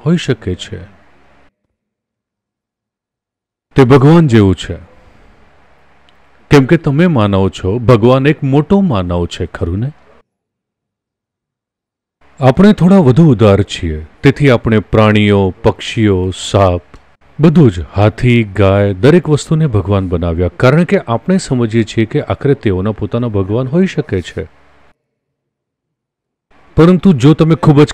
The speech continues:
કટ્ટર અને રૂઢિચુસ્ત હો, તો તમે વિચારો છો, "ના, ભગવાન એક મનુષ્ય છે અને તે પણ એક પુરુષ છે. અને તે પણ સોનેરી વાળ ધરાવે છે." તે એક ખૂબ જ રૂઢિચુસ્ત કટ્ટર વિચાર છે.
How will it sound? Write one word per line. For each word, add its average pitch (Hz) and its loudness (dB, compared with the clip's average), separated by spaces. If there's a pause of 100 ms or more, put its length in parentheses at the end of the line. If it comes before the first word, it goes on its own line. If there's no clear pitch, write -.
કટ્ટર 143 2
અને 139 4
રૂઢિચુસ્ત 127 2
હો, 107 2
તો 131 0
તમે 156 2
વિચારો 127 2
છો, 139 0
"ના, 135 2
ભગવાન 117 2
એક 123 0
મનુષ્ય 143 2
છે - -4
અને 104 0
તે 110 0
પણ 113 -2
એક 110 -2
પુરુષ 160 0
છે. - -18 (1200)
અને 113 2
તે 131 2
પણ 151 0
સોનેરી 147 2
વાળ 123 4
ધરાવે 90 -2
છે." - -14 (2750)
તે 135 4
એક 156 2
ખૂબ 143 2
જ 151 0
રૂઢિચુસ્ત 131 2
કટ્ટર 131 0
વિચાર 101 -2
છે. - -18